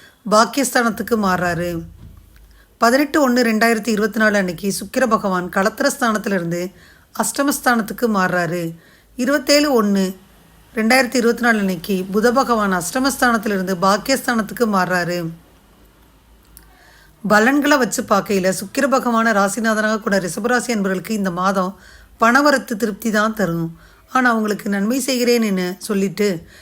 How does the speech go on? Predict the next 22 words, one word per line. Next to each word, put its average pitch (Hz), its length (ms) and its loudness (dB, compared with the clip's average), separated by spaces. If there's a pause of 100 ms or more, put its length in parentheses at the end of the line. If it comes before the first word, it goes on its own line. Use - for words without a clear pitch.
(180)
உங்களை 233 240 2
சுத்தி 247 300 -2
வருபவர்கள் 208 560 2
செலவு 214 460 0
உண்டாக்குவாங்க. 185 500 0
கவனமா 185 380 0
இருக்கணும். 185 320 -4
திடீர் 220 300 -2
கோபம் 220 300 0
ஏற்பட்டு 185 580 -4 (540)
அதனால 233 560 2 (140)
அடுத்தவங்கள்ட்ட 214 600 0
சண்டை 208 420 -2
உண்டாக 214 360 0
நேரலாம். 175 500 -4 (420)
அதனால 208 500 2 (360)
ரொம்ப 233 240 -2
நிதானமாக 233 640 2
இருங்க. 170 480 -4 (580)
வீண் 269 320 -2
பேச்சை 247 320 0
குறைச்சு 202 600 -2